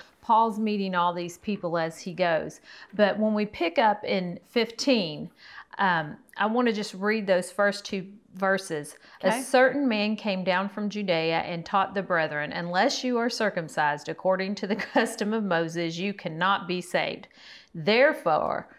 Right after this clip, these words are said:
Speaker 1: when Paul and Barnabas had no small dissension and dispute with them, they determined that Paul and Barnabas and certain others of them should go to Jerusalem to the apostles and elders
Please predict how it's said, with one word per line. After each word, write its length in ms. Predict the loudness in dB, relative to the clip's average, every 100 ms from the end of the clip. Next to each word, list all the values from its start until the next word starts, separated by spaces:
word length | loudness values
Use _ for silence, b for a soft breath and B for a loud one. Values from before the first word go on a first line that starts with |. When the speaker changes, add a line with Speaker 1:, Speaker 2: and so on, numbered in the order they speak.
| B
Speaker 1:
when 180 | -4 -4
Paul 340 | 2 4 4
and 160 | 2 2
Barnabas 560 | 4 4 2 -2 -6 -2
had 220 | -4 -2
no 280 | 0 4 2
small 400 | 0 0 0 0
dissension 540 | -4 -8 -8 -8 -10
and 180 | -8 -8
dispute 440 | -10 -10 -10 -8
with 200 | -8 -8
them, 260 | -6 -6 -6 B B B
they 160 | 2 4
determined 680 | 0 -4 0 0 0 -2
that 220 | -4 -6 -8
Paul 420 | 0 4 4 0
and 220 | -4 0
Barnabas 600 | 2 2 0 -8 -10 -14 -14
and 180 | -12 -8
certain 380 | -2 0 0 -2
others 420 | -4 -4 -4 -6
of 140 | -8
them 200 | -6 -6
should 240 | -8 -8 -2
go 180 | 0 0
to 160 | -4
Jerusalem 580 | -8 -4 -4 -4 -8 -10
to 100 | -8
the 160 | -6 -6
apostles 600 | -2 2 2 0 -6 -6
and 200 | -8 -10
elders 500 | -6 -6 -4 -6 -6